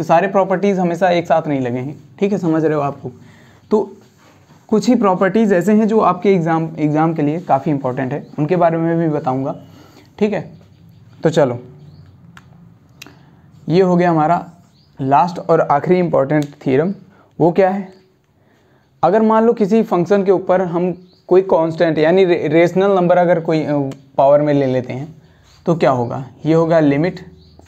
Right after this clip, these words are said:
x tends to a, ये हो गया f of x, ठीक। अगर इसके होल पावर में p by q ले लिया जाए, अगर इसके पावर में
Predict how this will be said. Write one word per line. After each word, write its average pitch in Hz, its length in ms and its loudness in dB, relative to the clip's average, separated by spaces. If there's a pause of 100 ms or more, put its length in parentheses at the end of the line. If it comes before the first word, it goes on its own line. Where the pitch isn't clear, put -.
(100)
x 170 240 -4 (200)
tends 139 300 -4
to 151 160 -8 (160)
a, 160 220 0 (760)
ये 160 120 2
हो 160 100 2
गया 165 400 -2
f 170 100 -2
of 170 200 -2
x, 190 160 -6 (520)
ठीक। 220 220 -2 (720)
अगर 196 200 2
इसके 196 300 2
होल 190 280 2
पावर 175 240 2
में 190 240 -4
p 196 160 0
by 185 140 2 (100)
q 170 180 -4
ले 127 140 -2
लिया 120 220 -6
जाए, 117 180 -12 (880)
अगर 143 220 -2
इसके - 280 -2
पावर 160 260 2
में 196 280 -4